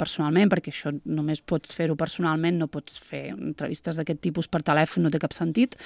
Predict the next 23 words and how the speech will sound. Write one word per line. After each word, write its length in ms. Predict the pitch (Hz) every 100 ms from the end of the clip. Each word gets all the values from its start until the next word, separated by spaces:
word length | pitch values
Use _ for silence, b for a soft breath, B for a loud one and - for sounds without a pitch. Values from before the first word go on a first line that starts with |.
| B B B B B B B B B B B B -
I 140 | 196
jo 80 | 202
hi 60 | 240
anava 220 | 240 214
amb 120 | 196
tota 200 | 180 185
la, 560 | 180 175 170 165 160 156
mm, 540 | 151 151 165 - - -
obertura 460 | 190 180 - 180 175
possible, 560 | 180 170 175 151 208 269
o 60 | -
sigui, 920 | 180 156 160 156 151 151 156 - - -
doncs 320 | 170 170 160
això 300 | - 208 196
va, 140 | 180 -
va 120 | 190
ser 120 | 277
molt 160 | 254 180
maco, 280 | 190 196 175
eh, 80 | 202
perquè, 260 | 190 180
per 120 | 170 160
exemple, 360 | 143 175 202